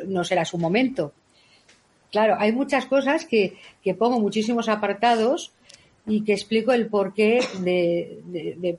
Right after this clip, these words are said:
por qué te puede pasar eso, porque a veces eres tú el que no lo está haciendo bien y no te estás adaptando a la persona.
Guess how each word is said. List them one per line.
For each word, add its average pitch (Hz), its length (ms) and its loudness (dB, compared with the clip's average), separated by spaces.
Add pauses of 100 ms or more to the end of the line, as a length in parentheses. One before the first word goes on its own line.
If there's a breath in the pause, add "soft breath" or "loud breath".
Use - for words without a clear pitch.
(100)
por 185 120 -8
qué 247 80 -2
te 277 100 -4
puede 202 160 -2
pasar 170 280 -2
eso, 262 220 -4
porque 180 300 -2 (240 loud breath)
a 196 100 0
veces 233 240 0
eres 254 280 0
tú 262 260 -2 (340 loud breath)
el 208 160 0
que 196 120 -2
no 208 80 2
lo 208 60 2
está 190 160 -2
haciendo 180 320 0
bien 208 340 2 (100)
y 185 80 -6
no 190 120 -2
te 214 80 -4
estás 233 260 -2
adaptando 180 480 0
a - 20 2
la 160 120 0
persona. 175 500 -4